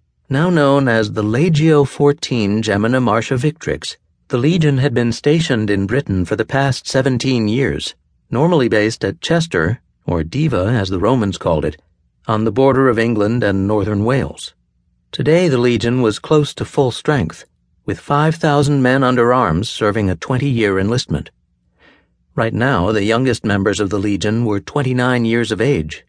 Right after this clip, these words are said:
each with nine years' service under his belt. Men such as legionary Publius Cordus,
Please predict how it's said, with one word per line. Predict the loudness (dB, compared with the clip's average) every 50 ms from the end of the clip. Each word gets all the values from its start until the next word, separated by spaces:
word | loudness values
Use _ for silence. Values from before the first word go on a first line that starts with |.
| _ _ -4
each | -4 -4 -4 -6 -6
with | -6 -4 -2
nine | -2 0 0 2 2 2 2 2
years' | 0 0 0 -2 -4
service | -4 -4 -2 -2 -2 -2 -4 -4 -2
under | -2 -2 0 -2
his | -2 -4 -4
belt. | -4 -4 -4 -4 -6 -12 -20 _ _ _ _ _ _ _ _ _ _ _ _
Men | -2 0 2 2 2 0 0 0
such | 0 0 0 0 2
as | 0 0 0
legionary | 2 2 2 2 2 2 0 2 2 2 2 2 0
Publius | 0 0 0 2 2 2 2 2 0 -2 -4
Cordus, | -6 -2 0 0 2 0 0 -4 -8 -12 -14 -14 -16 -18